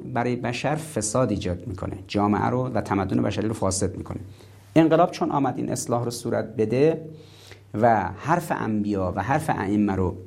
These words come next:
به کرسی بنشونه و محقق کنه،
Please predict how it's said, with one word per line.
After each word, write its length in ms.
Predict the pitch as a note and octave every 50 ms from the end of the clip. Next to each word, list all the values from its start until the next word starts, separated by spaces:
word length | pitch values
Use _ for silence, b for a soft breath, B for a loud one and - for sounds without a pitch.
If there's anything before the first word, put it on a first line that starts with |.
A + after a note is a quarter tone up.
| - - - - - - -
به 80 | F#2+
کرسی 360 | G#2 - - G#2+ G#2+ - - G#2+
بنشونه 380 | G#2+ G#2 G#2 G#2 - F#2+ G2+
و 80 | G2+ G2+
محقق 480 | G2+ G#2 G2+ G#2 F#2+ - - G2 G2
کنه، 420 | - - A2+ G2+ A2 B2 C#3 D#3